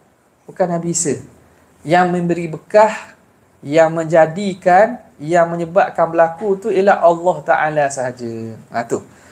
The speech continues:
Ketiga, kerana memberi bekas akan ketuhanan itu bagi Allah juga. Tuhan je. Bukan Nabi Isa.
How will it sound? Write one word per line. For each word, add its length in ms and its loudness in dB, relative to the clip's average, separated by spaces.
Ketiga, 560 4
kerana 400 2
memberi 480 -6
bekas 720 -2
akan 480 0
ketuhanan 640 -2
itu 480 0
bagi 320 2
Allah 480 2
juga. 320 -8
Tuhan 400 -6
je. 160 -12
Bukan 240 2
Nabi 240 2
Isa. 240 -8